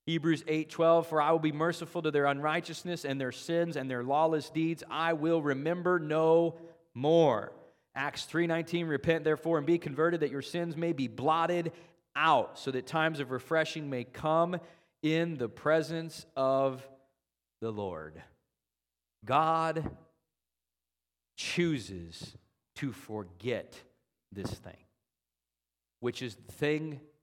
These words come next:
that can separate us from His presence. He desired for us to be in relation with Him so much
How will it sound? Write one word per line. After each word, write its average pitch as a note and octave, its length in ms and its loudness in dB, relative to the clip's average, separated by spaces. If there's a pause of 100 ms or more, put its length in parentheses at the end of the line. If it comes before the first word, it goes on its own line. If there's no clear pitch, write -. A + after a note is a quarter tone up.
(400)
that A#2+ 160 -4
can A2 160 -12
separate G2 880 -6
us F#2 200 -10
from G#2 260 -8
His F#2 200 -14
presence. - 680 -18 (680)
He C3+ 120 -4
desired C#3 760 -2
for D3+ 200 -4
us A#2+ 340 0
to A#2+ 140 -8
be A#2+ 200 -6
in A#2 80 -6
relation C3 460 -6
with C3+ 140 -14
Him G2+ 180 -10
so C#3+ 380 -4
much - 760 -6